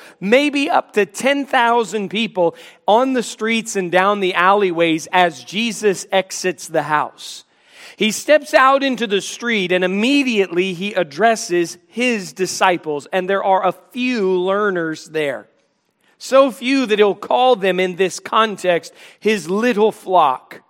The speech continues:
In the midst of this mass of people, in the midst of this toxic mood, Jesus teaches invaluable lessons. The first thing he says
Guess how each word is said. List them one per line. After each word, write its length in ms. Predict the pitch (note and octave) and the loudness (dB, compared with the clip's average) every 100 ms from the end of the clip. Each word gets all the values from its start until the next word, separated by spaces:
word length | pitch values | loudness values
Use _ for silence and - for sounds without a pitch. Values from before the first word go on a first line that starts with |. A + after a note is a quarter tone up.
| _ _ _ - - | _ _ _ -20 0
In 160 | A3+ A#3 | 4 6
the 80 | A#3 | 6
midst 320 | D#4+ - D4+ | 4 2 -2
of 140 | B3 | 0
this 220 | B3+ G#3+ | 0 0
mass 600 | F3+ G#3 A3 C4+ C4+ - | 0 2 2 2 -2 -2
of 180 | A#3+ - | -4 -4
people, 520 | - G#3+ D3 E3+ G3+ | -6 -6 -2 0 0
in 240 | A3 A3+ G3 | 0 -2 2
the 100 | G#3+ | 0
midst 520 | G#3 C#4+ D4+ - - | 2 -2 -2 -8 -4
of 220 | C4 G#3 F#3 | -2 0 2
this 280 | G#3+ - - | 2 0 -16
toxic 720 | - B3 B3+ - - G3 - | -4 -2 -2 -4 -2 -2 -2
mood, 600 | F3 A#3 A#3+ F#3 F#3 - - - C#3+ | -4 -2 0 0 -2 -6 -12 -20 -8
Jesus 540 | E3 C#4 A#3 A#3+ - | 0 0 0 -6 -8
teaches 540 | - B3 - G3+ E3+ | -6 -6 -4 -6 -4
invaluable 720 | F#3+ F3+ F#3 G3+ G#3+ F#3+ F3 F3 | -6 -4 2 2 2 0 -2 2
lessons. 460 | G#3+ G3 E3 D3+ | 2 0 -8 -6
The 120 | E3 | -6
first 380 | E3+ A3 G#3+ - | -2 -2 -2 -4
thing 160 | G#3+ F#3 | -6 -6
he 160 | F3+ | -6
says 420 | - A3+ G#3+ E3+ | -6 2 2 2